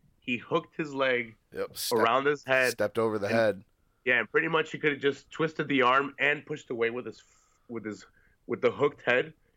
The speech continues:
Speaker 1: and it would have just created so much of a separation more, plus the torque. It would have just fucked up his shoulder even more.
Speaker 2: <laughs>
Speaker 1: Or maybe it just looked bad, but it, it was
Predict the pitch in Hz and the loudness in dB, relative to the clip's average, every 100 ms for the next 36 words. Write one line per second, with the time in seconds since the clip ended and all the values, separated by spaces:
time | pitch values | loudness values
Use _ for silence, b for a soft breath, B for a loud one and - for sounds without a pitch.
0 | - 127 131 127 139 - 151 127 131 135 | -4 0 2 2 -2 -4 0 2 2 0
1 | - 127 123 127 110 - 113 110 107 120 | 0 2 2 0 -2 -2 0 2 0 0
2 | 127 107 104 123 123 - 131 - 139 - | -4 -2 2 2 0 0 0 0 -10 -4
3 | 113 117 160 - _ _ _ - 135 139 | -2 -2 -4 -12 _ _ _ 2 2 2
4 | 131 - 131 127 123 107 - 113 107 101 | -4 -2 -2 -2 -6 -6 -2 0 0 0
5 | 95 92 92 - _ _ B B - 113 | 0 2 0 -2 _ _ B B -18 -12
6 | 82 - - - 135 196 220 214 208 190 | -12 -12 -6 0 4 4 2 2 2 2
7 | 214 202 120 98 120 143 120 139 160 113 | 2 0 -2 0 -2 -2 0 -2 -2 -8